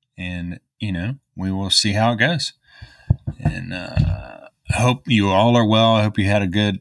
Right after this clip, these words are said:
holiday and Happy New Year. I know it's a little late, but, uh, better late than never, sir. Better late than never.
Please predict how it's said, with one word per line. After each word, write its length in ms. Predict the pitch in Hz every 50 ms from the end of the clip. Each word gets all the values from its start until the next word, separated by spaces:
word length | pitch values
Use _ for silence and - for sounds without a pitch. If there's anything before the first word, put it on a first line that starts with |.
| - _ -
holiday 720 | - - 117 113 110 107 98 104 104 104 104 104 101 98
and 180 | 92 87 85 80
Happy 240 | 98 104 - 98
New 120 | 90 95 98
Year. 220 | 98 95 95 95
I 40 | 98
know 120 | 104 104
it's 140 | 95 - -
a 60 | 95
little 200 | 87 85 85 82
late, 320 | 87 92 92 90 90 - _ _ _ _
but, 260 | - 95 92 92 87
uh, 200 | 87 87 87 82 78 - _ _
better 420 | 143 170 226 208 226 247 247 240
late 360 | 233 220 220 254 254 247 -
than 240 | - 190 175 185 190
never, 480 | 220 247 254 262 262 247 240 190 156 131
sir. 640 | - - - - 143 135 139 143 143 165 180 147 139 - _ _ _ _ _ _ -
Better 400 | 254 240 185 185 185 175 170 180
late 340 | 185 185 302 185 175 -
than 300 | - 170 170 165 170 180
never. 640 | 220 226 240 247 226 208 208 147 123 113 104 113 -